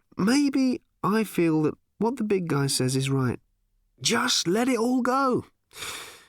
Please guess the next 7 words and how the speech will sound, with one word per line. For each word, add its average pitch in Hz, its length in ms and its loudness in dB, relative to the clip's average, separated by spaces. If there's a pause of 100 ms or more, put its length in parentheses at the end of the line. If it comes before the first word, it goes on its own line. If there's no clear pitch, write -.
(140)
What 180 200 2
does 254 140 2
it 214 120 2
matter? - 380 -2 (800)
Let 110 460 0
it 208 260 -2
go. - 460 -4